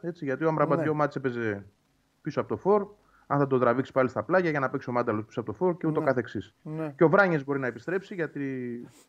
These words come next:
Speaker 1: έχει δείξει ανεβασμένος τελευταία, ενώ από φυσική κατάσταση και τέτοια πράγματα. Είναι και ο Στάνκοβιτς μέσα.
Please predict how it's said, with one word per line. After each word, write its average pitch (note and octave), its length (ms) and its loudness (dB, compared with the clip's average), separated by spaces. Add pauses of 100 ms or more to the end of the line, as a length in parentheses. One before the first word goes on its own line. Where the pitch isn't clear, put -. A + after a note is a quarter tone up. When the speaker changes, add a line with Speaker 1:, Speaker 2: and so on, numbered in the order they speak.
(320)
Speaker 1:
έχει B2 240 0
δείξει C3+ 220 2
ανεβασμένος A#2 500 2
τελευταία, A2+ 340 2
ενώ B2 140 6
από B2 140 4
φυσική - 260 -12
κατάσταση B2 500 0
και C#3 60 -4
τέτοια A#2 200 -2
πράγματα. G3+ 380 2
Είναι G3 100 4
και F3 60 -2
ο E3+ 40 6
Στάνκοβιτς D3 440 0
μέσα. G3+ 360 -2